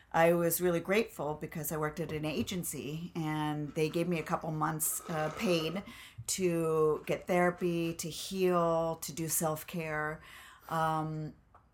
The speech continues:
you know, when I had a dear friend that passed abruptly, unexpectedly, um, from suicide, I had to really think if I was in a place where I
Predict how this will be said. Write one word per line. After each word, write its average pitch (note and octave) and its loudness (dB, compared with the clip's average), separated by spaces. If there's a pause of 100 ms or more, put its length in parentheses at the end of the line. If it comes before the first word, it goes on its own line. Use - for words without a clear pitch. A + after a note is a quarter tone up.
(120)
you G3+ -4
know, F3 2
when E3 0
I E3+ 0
had E3 6
a E3+ 2
dear E3 2
friend G3+ 0
that G#3 0
passed D3+ -2 (480)
abruptly, E3+ 4 (160)
unexpectedly, E3 0 (360)
um, D3+ -4
from D#3 -2
suicide, D3+ 0 (500)
I D#3 2
had D#3 2
to E3 -4 (480)
really F3 6
think F3 0
if F3+ -2
I E3 6
was D#3+ 2
in E3 -2
a D#3 -8
place D#3+ -4
where D#3+ -4
I D3+ -4